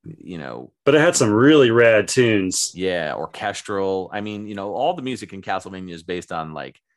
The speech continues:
Speaker 1: Baroque era classical music, but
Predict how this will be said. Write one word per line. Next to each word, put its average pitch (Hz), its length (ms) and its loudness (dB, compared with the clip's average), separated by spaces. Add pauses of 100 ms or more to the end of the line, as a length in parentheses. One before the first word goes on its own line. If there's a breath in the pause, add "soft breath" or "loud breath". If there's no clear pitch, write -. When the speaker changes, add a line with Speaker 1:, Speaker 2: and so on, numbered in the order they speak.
(280)
Speaker 1:
Baroque 104 640 -4
era 92 600 -6
classical 92 520 -8
music, 87 580 -10 (640)
but 98 440 -6